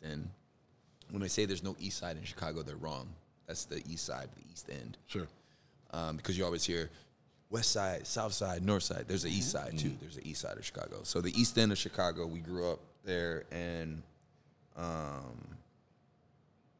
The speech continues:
Speaker 1: Grandma Gladys, um, her daughter, my Aunt Belinda, had a son, um, my cousin Greg.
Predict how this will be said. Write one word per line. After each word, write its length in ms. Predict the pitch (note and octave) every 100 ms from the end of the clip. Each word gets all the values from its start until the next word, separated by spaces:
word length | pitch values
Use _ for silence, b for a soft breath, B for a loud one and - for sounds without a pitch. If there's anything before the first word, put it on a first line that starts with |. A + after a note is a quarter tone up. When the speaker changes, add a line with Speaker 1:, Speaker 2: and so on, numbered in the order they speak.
| _ _ _ _ -
Speaker 1:
Grandma 300 | F#2+ G2 F#2+
Gladys, 840 | D#2+ F2 F#2 F2 E2 - - - - _ _ _ _ _ _ _
um, 720 | E2 E2 D#2+ D#2+ D2+ C#2+ C#2+ - - -
her 100 | G#2
daughter, 560 | E2+ F#2 F2 D#2+ D#2+ G2 - _ _ -
my 80 | F2
Aunt 180 | F2+ E2+
Belinda, 580 | D#2 E2 F#2 D#2+ D2+ D#2 -
had 100 | D#2+
a 60 | D2
son, 500 | - - F2+ D2 C2+ - _ b b b b _ _ -
um, 280 | D#2 D#2 D2+ - - D#2
my 80 | E2
cousin 380 | - E2 D#2 D#2
Greg. 420 | E2 C#2 B1+